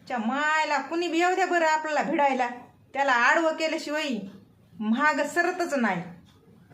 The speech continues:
मग ते प्रेम असू की धोका असू की काही बी असू, खुशी खुशी आपल्या स्वतःचं जीवन जगल्याशिवाय माणूस राहतच नाही. पण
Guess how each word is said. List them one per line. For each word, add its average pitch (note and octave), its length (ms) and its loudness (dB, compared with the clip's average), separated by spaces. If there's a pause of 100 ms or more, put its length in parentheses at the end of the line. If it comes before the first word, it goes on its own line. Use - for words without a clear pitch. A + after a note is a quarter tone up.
(540)
मग A#3+ 180 -6
ते A3+ 160 -2
प्रेम D4+ 400 0
असू D#4 380 0
की C#4+ 120 -8
धोका D4 340 0 (120)
असू C#4+ 200 -8
की C4+ 120 -8
काही D4 320 -2
बी A#3+ 80 -2
असू, F#3+ 380 -4 (1300)
खुशी C#4+ 340 -4
खुशी E4+ 260 -2
आपल्या D4 340 2
स्वतःचं C#4+ 400 0
जीवन C4+ 360 0 (640)
जगल्याशिवाय C#4 800 2 (760)
माणूस C4 480 0
राहतच D4+ 440 -2
नाही. G#3+ 300 0 (720)
पण C4 300 -2